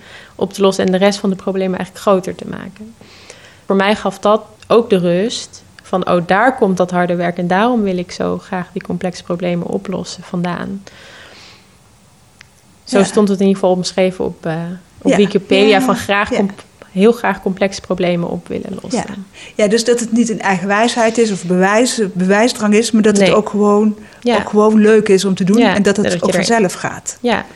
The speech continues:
Speaker 2: Dat je er niet om loopt te vragen of moeilijk om doet, maar dat je, of je nou wil of niet, je wil het.
Speaker 1: Ja.
Speaker 2: Nou, dat vind ik wel een mooie omschrijving.
Speaker 1: Ja.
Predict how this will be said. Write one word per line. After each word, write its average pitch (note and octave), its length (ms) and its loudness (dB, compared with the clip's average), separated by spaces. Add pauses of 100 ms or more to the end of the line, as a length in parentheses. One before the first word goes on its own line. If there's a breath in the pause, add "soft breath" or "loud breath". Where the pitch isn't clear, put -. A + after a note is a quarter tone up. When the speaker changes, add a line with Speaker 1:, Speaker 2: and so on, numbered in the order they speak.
(180 loud breath)
Speaker 2:
Dat F#3+ 180 -2
je G3+ 60 -2
er F#3+ 120 2
niet G#3 220 2
om F#3 180 0 (100)
loopt F#3 200 2
te F#3 80 -4
vragen G#3 440 -2
of F3+ 140 -8
moeilijk G#3+ 280 2
om G#3 120 0
doet, G#3 220 0
maar F#3 240 0 (440 loud breath)
dat G3+ 180 2
je, - 100 0
of F3+ 80 0
je G3+ 60 0
nou F#3+ 140 4
wil G3+ 140 4
of G3 120 0
niet, A3 480 4
je F3+ 200 0
wil G#3+ 160 4
het. - 320 -14 (120)
Speaker 1:
Ja. G#3 240 0 (1080)
Speaker 2:
Nou, F#3 140 -6
dat F3 100 -8
vind A#3 100 2
ik G#3+ 60 -4
wel F3+ 140 -6
een F3 60 -6
mooie F3 200 -6
omschrijving. E3+ 560 -14 (200)
Speaker 1:
Ja. G#3+ 240 -2